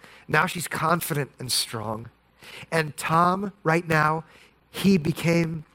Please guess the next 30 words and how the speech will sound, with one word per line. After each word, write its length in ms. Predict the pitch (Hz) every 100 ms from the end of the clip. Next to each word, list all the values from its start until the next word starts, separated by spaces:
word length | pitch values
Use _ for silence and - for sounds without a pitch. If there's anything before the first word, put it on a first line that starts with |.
| _ - - -
the 160 | 131 147
youth 260 | 156 160
group 180 | - 139
leader 400 | 135 135 127 123 - -
for 180 | -
that 200 | 123 113
youth 180 | 123 117
group 180 | 123 110
at 100 | 110
that 140 | 110 98
church. 360 | 110 92 - - _ _ _ _ _ _ _ _ _ _ _ _ _ _ _ _ -
Isn't 140 | 180
that 120 | 175
cool? 320 | - 147 139 - _ _ _ _ _ _ _ _ _ _ _ _ _ - - - -
I 100 | 151
know 120 | 185
that 140 | 185 156
on 80 | 143
the 120 | 151
inside, 360 | 139 127 123
you're 140 | 123 123
all 120 | 123
like, 240 | 113 110 -
"Aw." 880 | 185 190 156 151 139 139 139 151 - - - - - - - - - - - - - - - - - - - _ _ - - - - -
And 80 | 160
what 120 | 151
God 260 | 190 196
wants 360 | 190 190 185 -
for 200 | - 196
us 380 | 156 151 147 -